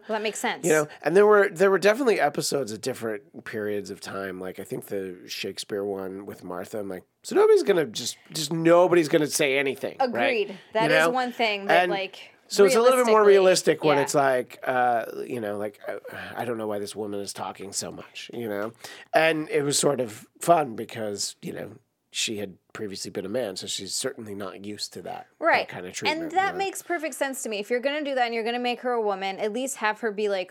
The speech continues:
Speaker 1: "Oh, I'm, this is, this is new because I am a woman and I've never gone back in time as a woman before." It would
Speaker 2: Yet.
Speaker 1: make sense to,
Speaker 2: Yet.
Speaker 1: yet.
Speaker 2: Yeah.
Speaker 1: To addre-, to, it would make sense to address that.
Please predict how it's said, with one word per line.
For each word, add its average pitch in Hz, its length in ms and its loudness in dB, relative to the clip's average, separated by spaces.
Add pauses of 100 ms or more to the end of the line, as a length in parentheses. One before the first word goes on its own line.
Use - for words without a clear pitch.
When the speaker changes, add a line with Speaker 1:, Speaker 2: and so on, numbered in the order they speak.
Speaker 1:
"Oh, 226 240 0
I'm, 175 280 -4
this 196 180 -6
is, 185 220 -6
this 262 200 -4
is 247 160 -4
new 180 400 -6 (400)
because 214 300 -2
I 226 80 0
am 226 200 -2
a 208 80 -2
woman 185 380 -4
and 190 140 -6
I've 190 120 -2
never 208 280 -2
gone 190 300 -4
back 180 220 -2
in 180 120 -10
time 180 340 -4
as 185 180 -2
a 202 60 0
woman 185 320 -4
before." 180 340 -4
It 180 80 -4
would 143 120 -2
Speaker 2:
Yet. 143 240 6
Speaker 1:
make 180 100 4
sense 240 300 -2
to, 247 160 -2
Speaker 2:
Yet. - 20 0
Speaker 1:
yet. 123 480 0
Speaker 2:
Yeah. 95 280 -6 (160)
Speaker 1:
To 277 120 -4 (100)
addre-, 240 260 -4
to, 262 220 -4
it 247 80 -2
would 226 140 -4
make 220 240 -4
sense 226 300 -8
to 254 120 -4
address 190 380 -4
that. 175 320 -2